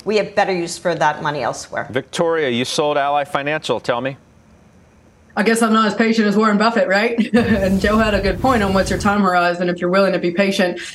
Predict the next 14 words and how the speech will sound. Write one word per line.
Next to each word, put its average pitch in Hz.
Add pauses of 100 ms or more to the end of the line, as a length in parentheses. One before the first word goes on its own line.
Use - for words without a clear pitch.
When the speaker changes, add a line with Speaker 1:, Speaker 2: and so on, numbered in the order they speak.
(100)
Speaker 3:
some 202
of 190
these 185
value 180
stocks 175
will 180
be 170
attractive 175
two, 196
three 196
years 175
down 175
the 170
road. 180